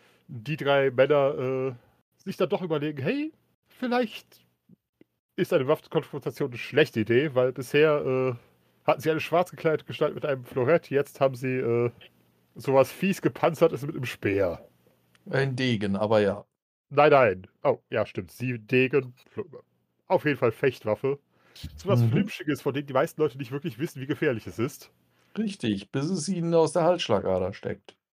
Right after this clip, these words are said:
Speaker 1: Genau, aber schon damit hat sie mehr Reichweite als die Jungs. Linaya hat zwei, äh, hat tech-, regeltechnisch gesprochen zwei Reichweitenklassen mehr und, äh,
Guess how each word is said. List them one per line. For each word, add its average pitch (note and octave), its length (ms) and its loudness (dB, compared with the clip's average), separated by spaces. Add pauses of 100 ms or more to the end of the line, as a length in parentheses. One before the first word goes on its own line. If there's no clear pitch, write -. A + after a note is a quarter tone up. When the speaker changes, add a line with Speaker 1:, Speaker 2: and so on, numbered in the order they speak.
(240)
Speaker 1:
Genau, E3+ 420 2
aber C3 220 0
schon B2+ 180 -8
damit E3 280 2
hat E3 120 0
sie - 100 -16
mehr D#3 140 0
Reichweite A#2+ 460 0
als A2 180 -4
die A2 140 -10
Jungs. F3+ 420 -6 (500)
Linaya C3+ 520 4
hat C#3 120 2
zwei, B2 280 4
äh, C3+ 420 0 (100)
hat C3 280 -4 (420)
tech-, C3 260 -4
regeltechnisch C3 500 -2
gesprochen - 320 -6
zwei A2+ 240 2
Reichweitenklassen A#2 680 0
mehr A2+ 240 2
und, G#2 260 -10
äh, F#2+ 300 -6